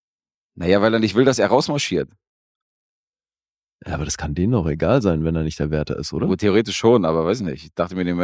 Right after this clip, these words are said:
Speaker 1: ja gut, die sind befreundet und so weiter hin und her und er will halt nicht, dass er seine Haftstrafe weiter aufs Spiel setzt und dass er die noch,
Speaker 2: Okay.
Speaker 1: noch vergrößert, indem er
Speaker 2: Ich bin
Speaker 1: hier
Speaker 2: mir aber sicher, dass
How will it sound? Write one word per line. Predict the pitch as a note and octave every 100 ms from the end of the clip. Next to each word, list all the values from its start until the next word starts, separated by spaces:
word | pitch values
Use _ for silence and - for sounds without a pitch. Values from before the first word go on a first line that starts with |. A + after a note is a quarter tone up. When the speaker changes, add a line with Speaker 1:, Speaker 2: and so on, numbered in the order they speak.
| F2+
Speaker 1:
ja | F2
gut, | F#2+ F2+
die |
sind | D#2+ F#2
befreundet | - F2+ G2+ F#2+
und | F#2+
so |
weiter | G2 G2+
hin | G2+
und | F#2+
her | G#2+
und | F#2
er | F2+
will | G#2
halt | G#2+ -
nicht, | G#2
dass | G#2
er | G#2+ F#2
seine | D2+ G2 G2 F2+
Haftstrafe | E2+ - F2+ E2+
weiter | D#2+ D#2
aufs | D2
Spiel | - F2
setzt | E2 G2
und | F#2 F2+
dass | F#2+
er |
die | F2+
noch, | F#2 F2+ - _ _ _ -
Speaker 2:
Okay. | -
Speaker 1:
noch | F#2
vergrößert, | - F#3+ A2+ C3 F2+
indem | F2+
er |
Speaker 2:
Ich | F#2
bin | F#2+
Speaker 1:
hier | G2
Speaker 2:
mir | F#2
aber | E2
sicher, | C2+
dass | C3+